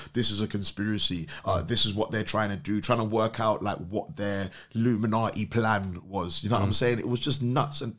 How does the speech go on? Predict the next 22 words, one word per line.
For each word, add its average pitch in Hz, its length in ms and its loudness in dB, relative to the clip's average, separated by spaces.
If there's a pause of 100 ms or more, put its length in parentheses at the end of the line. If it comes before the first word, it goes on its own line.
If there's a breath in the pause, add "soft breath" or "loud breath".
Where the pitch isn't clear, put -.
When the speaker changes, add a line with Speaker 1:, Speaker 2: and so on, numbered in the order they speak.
(100)
Speaker 1:
and 123 140 -2
then 131 80 0
at 135 140 2
the 135 120 0
end 156 160 2
of 143 120 2
it, 107 100 0
it 92 60 -2
was 104 200 0
like, 107 360 -2 (640 soft breath)
well, - 180 -2 (160)
there's, - 240 -6 (220)
there's - 140 -12
quite 233 180 -2
a - 40 -4
few - 140 -4
people - 260 -4
that's 123 160 0
kinda 120 180 0
getting 113 260 0
ill 151 180 4
still. 123 460 2